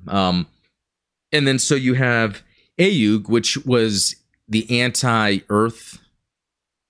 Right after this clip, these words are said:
Union Guild? Uh, you know what? I, I'm pretty sure that's what it, group. Yeah. Group. So, anti-Earth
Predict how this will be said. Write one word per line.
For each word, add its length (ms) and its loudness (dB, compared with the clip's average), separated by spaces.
Union 800 2
Guild? 720 -2
Uh, 80 -14
you 140 0
know 120 2
what? 280 0
I, 120 0
I'm 140 0
pretty 180 0
sure 140 -2
that's 200 0
what 100 0
it, 120 -4
group. 380 -2
Yeah. 640 -8
Group. 260 0
So, 320 -2
anti-Earth 800 0